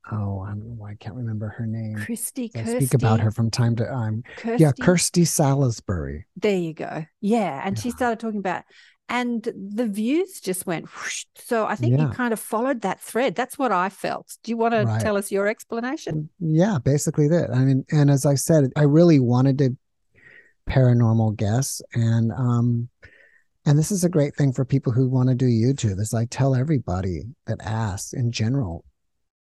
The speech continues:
Speaker 1: you know, if you're a beginning person that wants to get into YouTube, make all kinds of videos. And once you find something that works,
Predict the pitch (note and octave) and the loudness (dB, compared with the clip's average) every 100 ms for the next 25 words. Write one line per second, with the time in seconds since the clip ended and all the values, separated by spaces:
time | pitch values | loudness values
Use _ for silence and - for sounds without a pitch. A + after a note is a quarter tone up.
0 | _ _ _ _ - _ D#3 C3+ B2 A2+ | _ _ _ _ -20 _ 0 2 2 0
1 | C#3 D3 B2+ A#2 B2+ A#2+ A#2+ - A#2 B2 | 2 2 2 2 2 4 2 0 -2 -2
2 | G#2 G#2 G#2+ - A2+ A2 G#2+ G#2+ A2 A#2 | -4 -2 -4 -2 -2 2 2 2 2 0
3 | A2+ G2 - A2 C#3+ - C3 B2 - A#2+ | -2 -2 -2 0 0 2 4 4 2 2
4 | A2+ G2+ F2 E2+ E2 C#2 C2+ - - B2 | 4 2 -2 -4 -4 -8 -10 -12 -4 -2
5 | G#2+ A#2+ C#3 - B2+ - A2+ A2+ - A2 | 0 0 0 0 -2 0 0 0 0 -2
6 | A2 G#2 G2 F2+ F#2 G2+ E2+ C#2+ - - | 0 -4 -2 -6 -4 -4 -4 -6 -10 -10
7 | - | -8